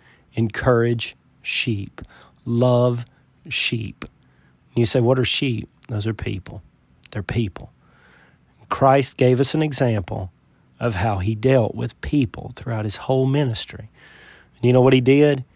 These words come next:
He ate with them. He cried with them. He loved them. He cared about them. He told them when they were wrong. And he gave them what they couldn't get on their own.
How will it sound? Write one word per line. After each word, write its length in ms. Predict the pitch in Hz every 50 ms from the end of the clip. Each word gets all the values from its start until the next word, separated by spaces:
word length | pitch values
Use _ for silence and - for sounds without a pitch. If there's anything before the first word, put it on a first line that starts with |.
| _ _ _ _ _ _ _
He 200 | - - 120 117
ate 240 | 117 120 127 - -
with 180 | 127 123 117
them. 300 | - 131 127 127 120 113 - _
He 160 | - - 117
cried 400 | 110 - - - 110 104 107 107
with 200 | 98 107 107 98
them. 200 | 101 110 107 101 87 - - _ _ _ _ _
He 200 | _ - - 117
loved 440 | 107 104 104 104 110 123 127 120 113
them. 220 | 117 120 113 117 113 - - _ _ _ _ _ _
He 160 | - - 113
cared 400 | - - - 123 131 131 139 135
about 320 | 127 120 135 131 127 127
them. 180 | 127 123 120 113 - _ _ _ _ _ _ _ _ _ _ _ _ _
He 180 | _ - - 120
told 300 | - - 120 120 127 127
them 100 | 127 135
when 120 | 139 139
they 120 | 139 135 135
were 140 | 139 151
wrong. 480 | 143 120 113 104 101 101 98 95 90 85 - - _ _ _ _ _ _ _ _ _ _ _ _ _ _ _ -
And 140 | 104 104
he 80 | 110 104
gave 420 | 101 101 - 113 107 113 117 113
them 320 | 107 123 117 120 120 120 113 - - - - - -
what 240 | 107 110 117 110 110
they 140 | 107 101
couldn't 520 | 92 - - - - 131 131 - - 135 123
get 180 | 113 123 117
on 140 | 113 113 110
their 180 | 107 110 113 117
own. 440 | 110 101 110 101 101 98 95 95